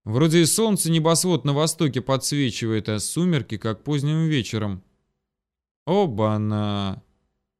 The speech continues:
Присмотревшись, я заметил, что небо на севере куда темнее, чем ему полагается быть в это время суток. И тени на верхних этажах, оставшиеся за спиной девятиэтажки, слишком черны даже для самого раннего утра.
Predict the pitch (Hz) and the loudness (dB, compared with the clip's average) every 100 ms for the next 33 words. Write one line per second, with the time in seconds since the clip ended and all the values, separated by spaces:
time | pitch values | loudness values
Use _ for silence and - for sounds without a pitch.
0 | _ _ _ _ 123 131 165 175 208 226 | _ _ _ _ 2 2 4 2 2 0
1 | 175 156 160 156 160 180 196 156 - 156 | 2 0 2 2 2 2 2 0 -2 0
2 | 156 190 143 143 135 151 131 120 117 147 | 2 2 2 2 0 0 2 2 0 -2
3 | 196 175 170 170 156 117 131 117 117 123 | 0 0 0 2 2 0 -2 -2 -2 -4
4 | 123 127 127 139 113 123 120 147 123 123 | 0 0 2 0 0 -2 -2 -4 -4 -2
5 | 120 120 120 120 - 113 104 - _ _ | 0 0 -2 -4 -4 -6 -6 -10 _ _
6 | _ _ _ _ - 123 113 196 190 156 | _ _ _ _ -2 0 2 2 4 4
7 | 147 151 131 135 127 135 131 170 143 123 | 2 0 0 -2 0 0 2 0 0 -2
8 | 165 139 131 135 127 - 143 156 131 127 | -2 -2 -2 -2 -4 -4 -2 0 0 -2
9 | 123 127 123 175 - 120 95 - _ _ | -2 -4 0 0 0 -2 -4 -8 _ _
10 | _ _ - 160 175 190 170 165 165 165 | _ _ -2 0 2 0 2 4 4 2
11 | 196 165 147 139 135 - 165 175 156 151 | 2 2 2 2 2 2 0 0 2 2
12 | 147 147 139 147 135 104 107 95 | 2 2 0 2 0 -2 -4 -6